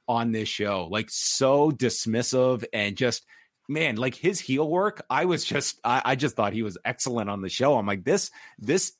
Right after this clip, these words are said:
Alex Shelley, um, has a lot of legs as a heel,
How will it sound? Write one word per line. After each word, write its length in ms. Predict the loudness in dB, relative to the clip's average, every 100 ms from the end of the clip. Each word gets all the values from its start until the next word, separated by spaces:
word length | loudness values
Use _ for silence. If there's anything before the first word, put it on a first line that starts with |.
| _ -4
Alex 320 | 0 0 0
Shelley, 520 | 0 2 2 2 0 0
um, 360 | 0 0 -2 -8 _ _
has 480 | -2 0 0 -2 -10 _ -4
a 80 | -2
lot 400 | -2 0 2 2
of 100 | 0
legs 320 | 0 0 -2
as 100 | -8
a 40 | -6
heel, 500 | -4 -4 -4 -8